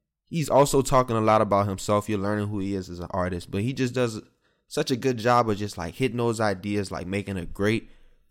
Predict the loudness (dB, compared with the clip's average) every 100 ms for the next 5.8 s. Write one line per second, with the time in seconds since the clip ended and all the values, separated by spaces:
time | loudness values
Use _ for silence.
0 | 8 10 8 2 2 4 4 4 0 -2
1 | -4 -6 _ _ _ _ _ _ _ _
2 | _ 2 4 6 4 2 0 -4 -6 -2
3 | 0 0 2 4 4 2 0 0 0 0
4 | 0 0 -2 -4 -4 -6 -8 -8 -8 -6
5 | -4 -2 -4 -4 -2 -2 -2